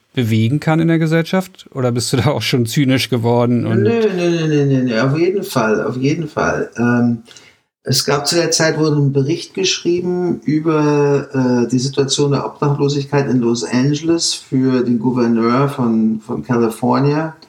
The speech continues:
Speaker 2: Und der Bericht wurde geschrieben von einem Mann, der rief mich dann an und der hat meine Fotos, die wurden dann auch zum Teil dann veröffentlicht in, in so einem Los Angeles Magazin. Darüber kam,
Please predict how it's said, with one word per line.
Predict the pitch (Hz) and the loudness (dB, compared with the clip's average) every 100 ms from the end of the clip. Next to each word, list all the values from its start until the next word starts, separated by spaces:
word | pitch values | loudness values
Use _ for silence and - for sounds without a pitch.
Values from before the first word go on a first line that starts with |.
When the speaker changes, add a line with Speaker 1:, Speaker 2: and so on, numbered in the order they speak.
| _ _ _ _ _ _ _ - | _ _ _ _ _ _ _ -4
Speaker 2:
Und | 139 139 135 135 127 | 0 2 2 0 0
der | 135 123 | 0 0
Bericht | 123 135 139 - | 0 -2 -2 -2
wurde | 143 147 143 | 0 0 0
geschrieben | 139 - 139 135 135 | 0 -2 0 2 2
von | 131 131 127 | 0 0 0
einem | 117 123 | 2 2
Mann, | 131 139 151 | 2 2 2
der | 127 | 0
rief | 131 127 | 0 0
mich | 123 117 | -2 0
dann | 113 113 | 0 0
an | 107 120 165 175 160 | 0 -2 0 0 2
und | 127 123 | 0 0
der | 120 | 0
hat | 120 - 110 | -2 -6 -4
meine | 117 120 | 0 0
Fotos, | 113 143 139 | 0 0 0
die | 135 | 0
wurden | 131 131 | 2 2
dann | 123 | 0
auch | 107 - | -2 -4
zum | 123 | -6
Teil | - 120 | -2 0
dann | 117 117 | 0 0
veröffentlicht | - 143 139 151 - 143 - - | 0 0 0 -4 -2 -2 -2 -2
in, | 123 113 - | 0 0 -2
in | 110 113 - | -8 -10 -12
so | 113 | -14
einem | 113 110 | -12 -6
Los | 113 104 | -4 -2
Angeles | 117 127 139 135 | 0 2 0 0
Magazin. | 123 127 123 - 135 | 0 0 -2 0 0
Darüber | 120 113 107 101 | 2 0 0 -2
kam, | - 104 | -2 -4